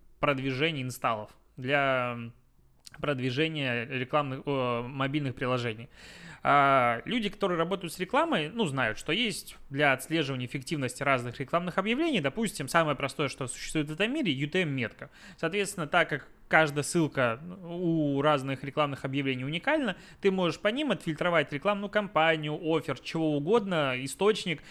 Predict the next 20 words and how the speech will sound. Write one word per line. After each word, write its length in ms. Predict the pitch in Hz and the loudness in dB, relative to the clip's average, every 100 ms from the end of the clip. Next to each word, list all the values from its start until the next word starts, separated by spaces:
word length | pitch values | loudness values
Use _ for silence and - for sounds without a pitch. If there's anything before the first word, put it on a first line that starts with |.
| - - | -10 -4
и 80 | 165 | 0
понять, 340 | 185 190 147 | 2 0 -2
какое 320 | 156 - 180 | -4 0 2
объявление 560 | 139 143 196 311 240 139 | 2 -2 -2 -2 -2 -4
приносит 440 | 135 156 202 143 | -4 -6 -4 -6
тебе 260 | - 135 165 | -8 -4 -4
на 80 | 139 | -2
самом 240 | 151 135 | -4 -2
деле 180 | 135 131 | -2 -2
продажи. 400 | 123 120 113 110 | -2 0 -2 -4
Потому 220 | - 135 | -8 -8
что 100 | 135 | -8
просто 360 | 139 165 - 131 | -4 -4 -4 -6
источник 380 | - 139 131 | -2 -2 -4
трафика, 360 | 123 135 - 131 | 0 0 0 -6
допустим, 400 | 120 135 - 123 | -4 -6 -8 -4
Facebook 500 | 165 147 170 208 - | -2 -2 0 -2 -2
или 160 | 127 117 | -4 -4
там 220 | 120 147 | -6 -8
Instagram, 480 | 156 214 214 269 | -2 -2 2 0